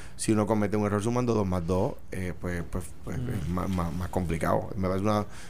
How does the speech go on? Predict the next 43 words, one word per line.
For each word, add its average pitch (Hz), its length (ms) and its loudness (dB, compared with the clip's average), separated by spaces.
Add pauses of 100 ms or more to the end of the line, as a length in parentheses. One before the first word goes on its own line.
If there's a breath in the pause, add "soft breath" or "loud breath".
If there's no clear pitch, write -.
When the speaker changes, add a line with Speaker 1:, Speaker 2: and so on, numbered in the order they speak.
(160 loud breath)
Speaker 1:
una 104 120 6
imprudencia 101 640 2
si 87 140 -2
fuera 95 240 0
el 90 80 0
hecho, 98 220 -2
¿no? 85 140 -4 (200)
Speaker 2:
Sí, - 140 2
no, 160 160 8
yo 135 160 8
creo 143 180 6
que 151 60 6
esto 151 160 2
le 147 80 6
aplica 139 320 2
a - 20 -10
todos. 120 400 0
Speaker 1:
A 123 60 -4
Speaker 2:
Y 120 60 2
Speaker 1:
todo 117 80 2
el - 20 -
Speaker 2:
más 127 200 8
Speaker 1:
mundo, 135 140 4
Speaker 2:
a, 127 100 2
Speaker 1:
claro. - 220 -8
Speaker 2:
y 139 60 8
a 131 100 10
base 127 300 6
de 160 80 0
la 165 80 0
historia 156 320 0
reciente, 156 760 -2
en, 110 520 -2
yo 98 100 0
creo 104 200 2
que 131 100 4
aquí 127 300 2
hay 127 180 4
que, 123 340 2 (360 loud breath)
eh, 107 380 2 (220)
sin 110 220 -2
querer 104 260 0
prejuzgar, 127 480 2